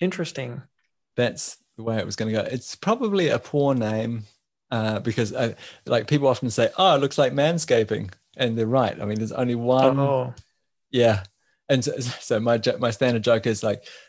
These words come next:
Speaker 2: if you were, uh, looking for tips on male grooming, you're gonna be sorely disappointed. This is not <laughs> where this is happening. So it was probably a poor choice of name, but it's, it is what it is, right?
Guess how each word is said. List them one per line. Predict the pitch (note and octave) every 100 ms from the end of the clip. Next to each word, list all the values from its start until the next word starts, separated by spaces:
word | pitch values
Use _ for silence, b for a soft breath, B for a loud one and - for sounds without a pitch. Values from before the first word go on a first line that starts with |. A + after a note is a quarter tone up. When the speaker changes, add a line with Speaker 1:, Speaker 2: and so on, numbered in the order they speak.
| B
Speaker 2:
if | A#2+ -
you | C#3+
were, | C#3 B2+ A#2+
uh, | A2 A2+ A2 G#2+
looking | A#2+ A#2 A#2+
for | G#2+ A#2 A2+ A2 G#2+ G#2+ -
tips | A#2+ C3 -
on | A2+
male | A2+ A2+ A2
grooming, | A#2+ A#2 G2+ G#2
you're | G#2
gonna | G2 G#2+ G2+
be | G#2 G#2+
sorely | G#2 - B2 A2
disappointed. | G#2 G#2+ A2 G#2 A2 G2+ -
This | A#2+ A2
is | A#2+ B2
not | A#2
<laughs> | - -
where | G#2+
this | G#2+
is | A2+ G#2
happening. | B2 A#2 - B2+ F3+ B B B B -
So | C#3+ B2
it |
was | B2+ A#2
probably | - F#3 E3
a | C3+
poor | - C#3+
choice | B2+ C3 B2 A#2+
of | A#2
name, | A#2+ A#2+ A#2+
but | A2+ A#2 -
it's, | B2 A2 - - - - G#2 _ -
it | B2
is | B2+ A2+
what | A2+
it | G#2+
is, | A2+ F#2
right? | G#2 G#2+